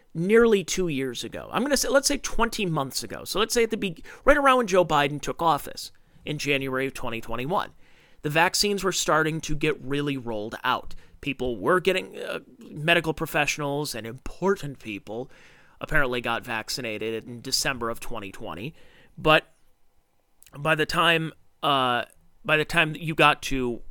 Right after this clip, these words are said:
where a lot of people were getting their, um, vaccines, what they sold it on,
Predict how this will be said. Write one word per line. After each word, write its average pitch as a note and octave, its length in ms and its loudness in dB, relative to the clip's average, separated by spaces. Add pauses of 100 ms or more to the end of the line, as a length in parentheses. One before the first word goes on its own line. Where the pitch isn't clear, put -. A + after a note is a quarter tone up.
(100)
where B2+ 400 -4
a - 60 -10
lot B2+ 180 0
of C3+ 60 -6
people A#2+ 280 -2
were B2 220 2
getting C#3 380 0
their, G2+ 340 -4 (840)
um, D#2 380 -2 (420)
vaccines, A#2+ 920 -4 (340)
what - 180 0 (460)
they E3+ 300 4
sold G#3 480 2
it F3+ 160 2
on, D3 360 0